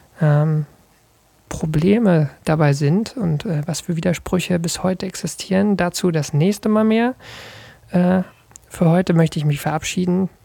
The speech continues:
mit einem, äh, kurzen, ähm, Statement von Gerhard Neukomm, der ja am einundzwanzigsten September zweitausendvierzehn verstarb.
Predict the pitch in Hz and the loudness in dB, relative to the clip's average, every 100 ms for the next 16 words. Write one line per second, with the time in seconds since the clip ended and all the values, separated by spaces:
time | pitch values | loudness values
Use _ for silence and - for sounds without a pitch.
0 | - 170 156 - - _ 196 156 156 160 | -6 -4 -4 -10 -16 _ -4 -2 -2 -2
1 | 156 143 _ - - - - - - - | -6 -10 _ -20 -20 -20 -20 -20 -20 -4
2 | 160 151 147 - _ _ _ - 190 202 | -2 0 -2 -6 _ _ _ -2 0 0
3 | - 180 175 175 - 233 170 151 147 147 | 0 2 2 0 -4 -6 -2 -2 -2 -6
4 | _ _ _ _ _ - - - - 175 | _ _ _ _ _ -20 -14 -6 0 2
5 | 151 147 - 143 143 156 147 151 147 151 | 2 2 0 -2 0 0 0 2 0 -2
6 | - 208 226 - - - - _ - 156 | -4 -4 -4 -8 -18 -20 -20 _ 0 4
7 | 151 151 151 - _ - 143 147 - 147 | 4 2 -2 -8 _ -4 -2 -2 -2 -2
8 | 180 190 165 170 - 165 170 160 165 156 | -2 -2 -2 -2 -2 -2 -2 -2 -2 -2
9 | - 160 180 180 - - 160 165 160 160 | -2 0 2 0 -6 -6 -2 -2 -2 -2
10 | 170 170 - 170 175 - - 170 - 151 | -2 -4 -4 -2 -2 -6 -4 -4 0 0
11 | 175 - | 0 -2